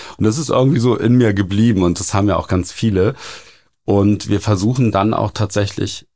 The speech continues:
den Abschied mitzugestalten und noch so eine Art Stütze zu sein. Gerade wenn Kinder oder so dabei sind, dass wir sagen, "Wir bleiben auch gern noch einen Augenblick, wenn Sie glauben, dass Sie das nicht alleine schaffen."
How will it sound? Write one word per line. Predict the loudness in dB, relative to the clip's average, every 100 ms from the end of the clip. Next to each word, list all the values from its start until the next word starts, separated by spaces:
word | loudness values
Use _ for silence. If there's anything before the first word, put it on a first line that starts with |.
| _ _ -6
den | -4 -2
Abschied | -4 -4 -2 0 -2 -4 -18 _ _
mitzugestalten | -4 -2 -2 -6 -6 -4 -2 0 2 0 0
und | -2 -2 -2 -2 -8 -20 _ _ _ _ _ -6
noch | -4 -2
so | 0
eine | 0 0
Art | 0 0 0 -4 -14 _ _
Stütze | -10 0 0 0 -6
zu | -6 -6
sein. | -2 0 -2 -2
Gerade | 0 0 0
wenn | 0 0
Kinder | 0 0 0 0
oder | -2 -2
so | -2
dabei | -2 -2 -2 -2
sind, | -4
dass | -6 -6
wir |
sagen, | -6 -6 _ _ -8
"Wir | -2
bleiben | 0 2 0
auch | -2 -4
gern | -4 -2
noch | -4
einen | -4
Augenblick, | -2 -2 -4 -4 -4 -2
wenn | -2
Sie | -2 -2
glauben, | 0 0 0
dass | -2 -6
Sie | -4
das | -4 -4
nicht | -4 -4
alleine | -2 -2 -4
schaffen." | -4 -4 -4 -8